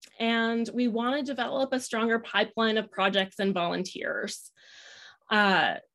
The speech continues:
so if you see the little blue box in the bottom, if you know of a nonprofit that may be a good fit for this new model, uh, this updated model, please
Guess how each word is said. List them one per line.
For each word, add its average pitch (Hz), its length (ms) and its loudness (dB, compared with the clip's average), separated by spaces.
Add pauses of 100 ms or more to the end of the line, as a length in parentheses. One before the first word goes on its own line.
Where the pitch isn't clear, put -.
(120)
so 226 640 8
if - 120 -4
you 233 100 4
see 240 140 -4
the 262 100 2
little 277 180 6
blue 247 180 2
box 233 300 0
in 233 80 -2
the 214 60 -2
bottom, 208 680 0
if 220 240 -4
you 247 120 6
know 262 320 4
of 349 80 -2
a 285 40 2
nonprofit 202 720 0
that 170 100 0
may 190 180 0
be 185 180 0
a 185 120 0
good 185 280 0
fit 180 300 0
for 196 140 -2
this 175 300 -2
new 185 160 0
model, 180 840 0 (500)
uh, 190 160 4
this 190 140 2
updated 202 440 0
model, 170 640 0
please 233 340 2